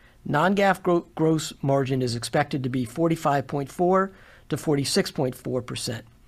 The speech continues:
due to approximately seven million dollars of stock-based comp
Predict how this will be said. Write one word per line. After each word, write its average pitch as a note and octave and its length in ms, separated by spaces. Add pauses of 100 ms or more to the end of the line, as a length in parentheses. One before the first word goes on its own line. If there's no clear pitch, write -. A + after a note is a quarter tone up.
(440)
due D3+ 160
to C#3+ 200
approximately D#3+ 640
seven F3+ 360
million E3+ 260
dollars C#3+ 320
of B2 140
stock-based D3+ 600
comp F3 360